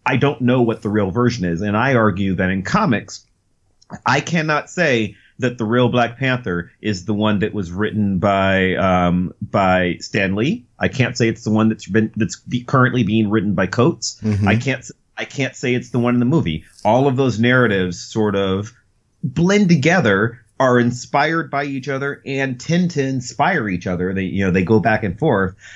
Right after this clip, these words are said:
Speaker 1: And the idea being, uh, and this is one of the reasons that Marvel started the M C U, the idea is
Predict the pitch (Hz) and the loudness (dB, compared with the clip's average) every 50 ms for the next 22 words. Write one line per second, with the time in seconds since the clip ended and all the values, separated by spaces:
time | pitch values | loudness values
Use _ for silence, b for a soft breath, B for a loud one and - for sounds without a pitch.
0 | B B - 127 120 113 110 104 104 104 101 90 110 123 123 127 117 92 104 123 | B B 0 2 2 4 4 2 2 0 0 0 2 2 2 2 0 0 0 0
1 | 170 196 165 123 113 104 98 95 95 95 95 98 - - - 104 101 98 - 131 | 2 2 2 0 0 0 0 0 0 0 -2 -2 -4 -2 -2 0 0 0 0 2
2 | 123 120 131 151 131 170 127 110 117 123 123 110 107 101 107 107 92 92 113 98 | 2 2 2 2 0 0 0 2 2 2 4 4 2 2 0 0 0 0 0 -2
3 | 85 92 98 101 92 87 92 101 101 92 76 85 92 - - 156 156 147 127 127 | -2 -4 -4 -4 -4 -2 0 0 0 0 -2 -4 -8 -4 0 0 0 2 0 -2
4 | 92 95 92 92 85 - - 101 90 80 73 71 71 B B B B B - 107 | -2 -2 0 0 0 -2 -2 -2 -2 -2 -2 -4 -6 B B B B B 2 4
5 | 107 107 110 110 92 113 117 123 127 123 117 - 104 110 104 101 101 101 101 101 | 4 6 4 2 2 2 2 4 4 4 2 2 0 0 0 0 0 -2 -4 -8